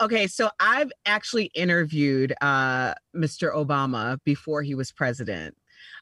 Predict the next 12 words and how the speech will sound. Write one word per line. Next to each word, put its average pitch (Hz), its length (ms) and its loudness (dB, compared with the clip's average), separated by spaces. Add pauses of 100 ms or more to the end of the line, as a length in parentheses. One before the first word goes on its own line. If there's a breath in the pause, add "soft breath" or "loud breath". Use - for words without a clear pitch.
(100)
Um, 151 540 2 (160)
he 226 400 2
used 214 300 -2
to 220 60 0
be 202 180 2
on 185 160 2
our 170 160 4
show 170 720 2 (180)
quite 208 300 0
often, 202 640 2 (120)
and, 208 380 2
<laughs> - 760 -12